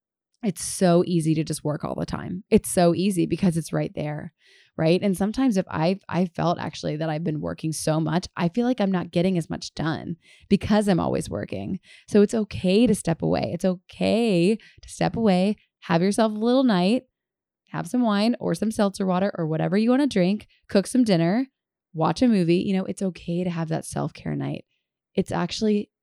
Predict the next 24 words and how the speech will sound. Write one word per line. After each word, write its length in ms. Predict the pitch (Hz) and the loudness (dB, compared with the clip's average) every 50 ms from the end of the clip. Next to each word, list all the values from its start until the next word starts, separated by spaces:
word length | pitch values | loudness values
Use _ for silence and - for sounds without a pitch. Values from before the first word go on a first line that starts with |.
| _ _ | _ _
essential. 640 | 180 165 - - 156 139 160 - - - - - - _ _ | -4 -4 -4 -4 -6 -6 -6 -6 -8 -8 -8 -8 -10 _ _
It's 180 | - 180 - | -8 -6 -4
essential 640 | 202 185 - - - - 233 220 226 - 254 240 226 | -4 -6 -6 -8 0 4 4 6 6 6 4 4 4
right 180 | 202 185 190 - | 4 4 4 4
now. 320 | 170 165 156 160 160 160 - _ _ _ _ _ _ - | 2 2 2 2 0 -2 -6 _ _ _ _ _ _ -8
We've 140 | 175 160 _ _ | -8 -8 _ _
gotta 240 | - 190 185 208 240 | 2 2 4 4 4
get 120 | 233 247 233 | 4 6 6
away 160 | 214 202 202 | 6 6 6
from 140 | 190 196 202 | 4 4 2
that 200 | 190 180 - - | 2 2 0 -2
screen. 440 | - - 170 165 156 156 156 160 - | -2 0 2 2 4 2 2 0 0
You're 120 | - 175 156 | 0 0 2
gonna 160 | 165 160 156 | 2 2 2
be 120 | 156 160 | 2 2
a 60 | 160 | 2
better 260 | 147 160 156 156 156 151 | 2 0 0 0 -2 -4
teacher 320 | - - - - 160 156 | -8 -12 -10 -6 -6 -6
for 240 | - - - 98 98 | -4 -4 -6 -4 -6
it. 140 | 92 - - _ _ _ _ _ _ - | -8 -10 -14 _ _ _ _ _ _ -12
So 120 | - 214 | -6 -4
that's 200 | 220 220 233 - | -2 -2 -2 -2
something 300 | - 240 226 226 226 208 190 | -4 -4 -2 -4 -6 -6 -8
to 220 | - - 190 | -8 -8 -8